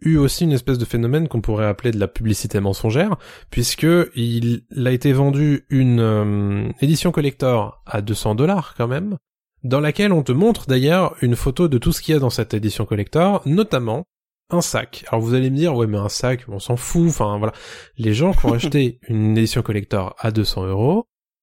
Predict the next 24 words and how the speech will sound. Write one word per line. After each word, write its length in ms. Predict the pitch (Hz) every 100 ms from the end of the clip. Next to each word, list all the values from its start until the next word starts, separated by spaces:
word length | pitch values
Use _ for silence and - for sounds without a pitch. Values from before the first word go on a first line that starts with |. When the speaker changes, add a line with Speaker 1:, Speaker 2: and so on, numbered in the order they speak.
| _ _ 131
Speaker 1:
ils 100 | 120
se 160 | -
disent, 540 | 104 113 190 226 220 -
je 220 | - 107
veux 240 | 101 107 160
l'intégralité 720 | 120 117 107 101 101 175 208
du 240 | 165 120 104
contenu 380 | 131 123 185
qu'on 100 | 202
m'a 140 | 107 104
promis 420 | - 127 147 214 - _
dans 100 | 131
l'édition 340 | 123 127 123 190
collector, 300 | 156 143 113
parce 120 | 98
que 80 | -
c'est 140 | -
quand 80 | -
même 160 | 127 143
deux 160 | 117
cents 200 | 120 143
boules, 220 | 147 139 104
les 160 | 95
gars. 160 | -